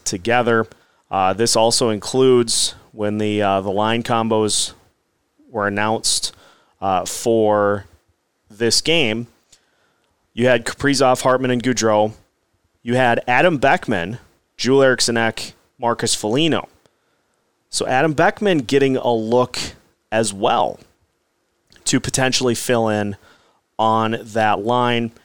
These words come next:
If he ends up, uh, making the team out of camp, I think that is a, uh, a very, very good problem, uh, for the, um, the Wild to have. It all depends.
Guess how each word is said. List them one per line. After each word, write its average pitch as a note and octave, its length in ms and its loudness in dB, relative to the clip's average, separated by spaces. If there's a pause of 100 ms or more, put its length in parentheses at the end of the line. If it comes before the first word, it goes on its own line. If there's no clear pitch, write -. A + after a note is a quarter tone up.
(360)
If A#2 160 -2
he C#3 160 0
ends C#3+ 240 2
up, C3 300 0
uh, A#2+ 140 4
making B2 400 -2
the A#2 60 -4
team B2 280 -2
out A2 140 2
of G2 120 -6
camp, A#2 380 -2 (220)
I G#2 140 -4
think A2+ 260 -8
that A2 200 0
is G#2 320 -2
a, G2 300 -2
uh, F#2+ 160 0
a G2 160 -4
very, A#2 480 0
very G#2+ 440 -2
good G2+ 360 -4
problem, G#2 600 -2 (540)
uh, F#2+ 220 -2
for G#2+ 480 -2
the, F#2+ 440 -4
um, E2+ 340 -4 (760)
the - 60 -12
Wild F2+ 300 -2
to F2+ 80 -10
have. C#3+ 500 0 (500)
It - 80 0
all E3 140 4
depends. D3 720 0